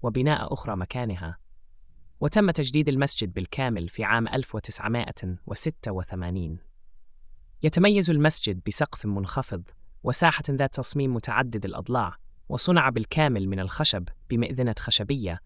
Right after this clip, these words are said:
تحتوي على شرفة مغلقة وقبة مع أفاريز. المئذنة، المعروفة باسم المئذنة المعلقة، تتميز بتصميمها الفريد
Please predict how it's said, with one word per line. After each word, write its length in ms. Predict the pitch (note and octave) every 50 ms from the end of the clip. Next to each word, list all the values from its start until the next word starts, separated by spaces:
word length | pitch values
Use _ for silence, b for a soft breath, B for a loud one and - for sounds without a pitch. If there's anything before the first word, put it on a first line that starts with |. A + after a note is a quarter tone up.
| - - - - -
تحتوي 420 | - D#3 - - - D#3+ D3 C#3+ C3
على 240 | - A2+ A2 G2+
شرفة 360 | - - - - C#3+ - A#2+ A2
مغلقة 560 | A2+ G#2+ G2 C3+ C#3+ D3+ - - E2+ D#2 - - - -
وقبة 380 | A2+ - - D3+ B2+ B2 A2+ - -
مع 220 | G#2+ G2+ F2+ F2 -
أفاريز. 640 | G#2 - - F2+ F2 F2+ E2+ E2 E2 - - - - - - - - - - - - - - - -
المئذنة، 600 | C3 C3 C3+ C#3+ - C3+ B2+ C#3 A2+ F2 E2+ - - - - - - -
المعروفة 540 | - B2+ B2+ B2 A#2+ C#3 D#3+ D#3+ - - C3+ - A#2+
باسم 400 | G#2 C#3 - - - A2+ G2+ F2+ - -
المئذنة 520 | - B2 B2 B2+ - C3 A#2+ C#3+ C#3 B2+ A#2 -
المعلقة، 680 | A#2 G#2+ G#2+ G2+ G2+ G#2+ G#2+ A#2 - - F2+ E2+ - - - - -
تتميز 600 | - D3 - D3 E3 F#3 F3 C#3+ G#2+ F#2+ F#2 -
بتصميمها 680 | - A2 - - - - - A#2+ A#2+ A#2 A2 G2+ G#2
الفريد 520 | F#2+ F2+ - - G2+ A#2+ B2 G#2 F2 -